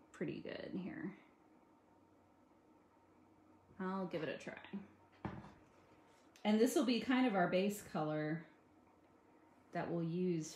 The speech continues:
for, we'll keep lightening it for the bottle. So yeah, I'm pretty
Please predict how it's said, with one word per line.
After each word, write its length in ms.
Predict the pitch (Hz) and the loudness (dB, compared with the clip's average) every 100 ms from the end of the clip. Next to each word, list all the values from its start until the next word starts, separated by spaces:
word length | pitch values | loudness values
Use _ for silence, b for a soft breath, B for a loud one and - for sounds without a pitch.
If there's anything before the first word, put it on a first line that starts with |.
| - | -6
for, 460 | 165 156 160 165 - | -2 -2 -2 -6 -6
we'll 120 | 175 | -6
keep 220 | 160 175 - | -4 -4 -4
lightening 500 | 160 156 156 165 156 | -4 -4 0 0 2
it 180 | 156 - - - - - | 0 -4 -14 -20 -20 -8
for 120 | 160 | -8
the 80 | 156 | -6
bottle. 460 | 143 143 - 165 | -8 -8 -8 -10
So 200 | - 254 | -6 -4
yeah, 220 | 254 180 170 - | -2 -2 -4 0
I'm 120 | 233 | 0
pretty 260 | 233 196 | 2 -2